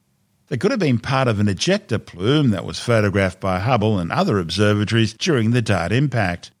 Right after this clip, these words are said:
Or a seismic wave from the impact could have rattled through the asteroid, sort of like hitting a bell with a hammer,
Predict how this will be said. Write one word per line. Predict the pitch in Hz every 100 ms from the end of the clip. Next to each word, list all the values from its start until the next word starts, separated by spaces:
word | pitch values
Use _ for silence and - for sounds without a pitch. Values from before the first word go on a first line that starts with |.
| _ _ _ _
Or | - 214 202 185
a | -
seismic | - 185 185 - 151 117
wave | 120 160 147 127
from | - 147 202 208
the | 113 90
impact | 92 87 127 123
could | - 135
have | 107 101
rattled | 170 139 104
through | - 190 269
the | 127
asteroid, | 101 92 - 110 92 87 -
sort | - 226
of |
like | 135 123
hitting | 143 127
a | 107
bell | 98 117
with | 104 95
a |
hammer, | 92 170 139 90